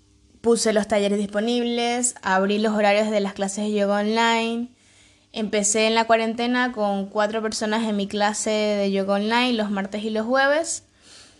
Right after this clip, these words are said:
De esas cuatro personas, pues, se mantienen fijas, fijas dos,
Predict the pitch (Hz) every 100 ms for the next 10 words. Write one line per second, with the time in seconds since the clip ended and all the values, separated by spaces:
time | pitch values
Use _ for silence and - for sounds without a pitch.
0 | _ _ - 202 202 202 220 233 220 220
1 | 226 247 240 254 214 202 196 185 185 214
2 | 214 220 226 - 262 254 247 262 247 208
3 | 208 208 254 302 302 -